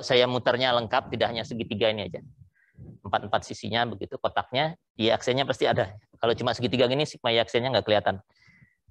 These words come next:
<clears throat> Nah, sigma Y aksennya itu <clears throat> tandanya kurang dan kurang di sini. Jadi ini sigma X tambah sigma Y per duanya sama. Ininya jadi kurang.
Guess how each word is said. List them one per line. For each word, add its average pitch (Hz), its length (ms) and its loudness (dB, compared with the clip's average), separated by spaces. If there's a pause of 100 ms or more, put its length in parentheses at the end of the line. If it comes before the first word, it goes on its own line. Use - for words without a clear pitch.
(120)
<clears throat> 143 200 0
Nah, 110 160 -10
sigma 120 280 -2
Y 110 120 2
aksennya 113 440 0
itu 143 320 4 (1400)
<clears throat> - 600 -6
tandanya 117 400 4
kurang 117 360 2
dan 110 160 0
kurang 113 300 0
di 101 80 -8
sini. - 260 -14
Jadi 107 240 -6
ini 120 80 0
sigma 110 400 -6
X - 380 -8 (840)
tambah 104 320 -4
sigma 113 320 -6
Y 107 220 -2
per 107 100 -2
duanya 104 400 2
sama. 107 320 -4 (1120)
Ininya 113 320 -2
jadi 107 160 0
kurang. 135 480 -2